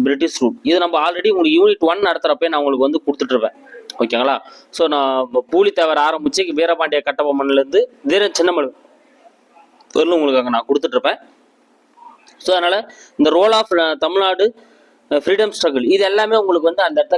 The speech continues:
கவர் ஆயிட்டு இருக்கும். நீங்க அதுவே போதும், அதுவே வந்து enough தான். நீங்க அதுக்கு மேல வந்து ரொம்ப டெப்தா நீங்க வந்து படிக்க தேவையில்ல. ஓகேங்களா? அதனால அதையே நீங்க வந்து நல்ல ஒரு டைம் பாத்துக்கோங்க. இதுல நம்ம மீதி பார்க்க போறது ஜஸ்டிஸ் பார்ட்டியும் செல்ஃப் ரெஸ்பெக்ட் மூவ்மெண்ட் தான் நம்ம வந்து பார்க்க போறோம். திராவிடன் மூவ்மெண்ட் வந்து தனியா ஒரு டாபிக், தனியா ஒரு வீடியோ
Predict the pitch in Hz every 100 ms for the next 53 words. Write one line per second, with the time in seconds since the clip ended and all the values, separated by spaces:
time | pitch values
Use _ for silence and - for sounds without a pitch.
0 | 143 139 151 123 113 - - 165 160 135
1 | 160 170 147 123 117 139 151 127 127 117
2 | 113 147 160 123 110 120 127 127 117 110
3 | 117 123 - 117 107 98 101 120 104 98
4 | 98 95 95 - - - - 127 123 131
5 | 123 143 160 151 143 170 156 135 131 185
6 | 135 127 120 120 113 117 - 104 120 -
7 | 156 214 202 185 175 202 185 160 147 139
8 | 131 180 - 117 135 143 - 208 208 151
9 | 139 135 175 233 - - - - 214 220
10 | 190 170 170 143 143 139 131 127 139 120
11 | 120 123 120 107 127 185 - - - 147
12 | 196 226 214 196 165 151 139 135 196 -
13 | 139 147 135 113 107 107 117 113 107 127
14 | 120 107 107